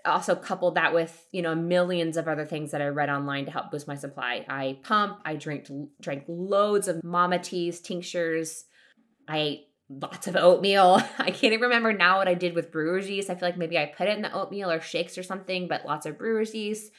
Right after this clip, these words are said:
It was incredibly intense time where I felt like I was throwing a million things out at,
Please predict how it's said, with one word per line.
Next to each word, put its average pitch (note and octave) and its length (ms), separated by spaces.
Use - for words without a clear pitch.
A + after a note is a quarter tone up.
It G3+ 100
was A3 180
incredibly G#3+ 680
intense F3 380
time E3 320
where D#3 80
I D#3+ 100
felt E3+ 300
like F3 160
I F3 80
was E3+ 140
throwing E3+ 340
a E3 40
million D#3+ 440
things D#3 400
out D3 480
at, D3 160